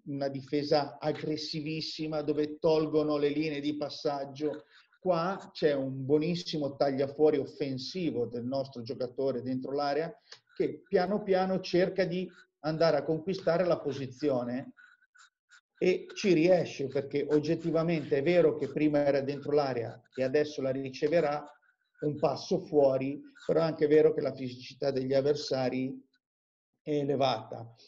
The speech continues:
A questo punto, da que-, da qui abbiamo detto che,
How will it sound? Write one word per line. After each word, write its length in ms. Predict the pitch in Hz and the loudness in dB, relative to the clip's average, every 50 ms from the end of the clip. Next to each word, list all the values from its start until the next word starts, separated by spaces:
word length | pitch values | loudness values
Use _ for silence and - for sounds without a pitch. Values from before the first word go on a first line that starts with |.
| _ _ - | _ _ -8
A 120 | - 156 | -6 -2
questo 400 | - 190 180 - - 208 185 - | 0 0 0 0 2 0 0 0
punto, 640 | - 185 175 156 135 123 - 131 117 110 110 - - - - - - _ _ _ _ | 0 -2 -2 -2 -2 -4 -4 -4 -4 -4 -4 -8 -14 -20 -20 -20 -20 _ _ _ _
da 220 | - 131 147 139 - | -6 -4 -4 -4 -4
que-, 340 | - 180 - - - - - _ _ _ _ _ _ _ _ _ | -4 -6 -6 -6 -8 -16 -20 _ _ _ _ _ _ _ _ _
da 320 | - 131 165 170 170 170 | -4 0 0 0 0 0
qui 360 | 175 175 170 170 185 190 - - - - _ _ _ _ _ _ _ _ _ _ _ _ _ _ _ - | 0 0 0 0 0 -4 -8 -12 -20 -20 _ _ _ _ _ _ _ _ _ _ _ _ _ _ _ -12
abbiamo 340 | - 147 143 160 160 160 160 | -10 -6 -4 -2 -2 -2 -2
detto 400 | 151 160 156 147 147 - - 120 | -2 -2 -2 -4 -4 -6 -8 -8
che, 560 | 117 - 135 123 110 117 - - - - _ | -6 -4 -4 -4 -4 -6 -8 -16 -20 -20 _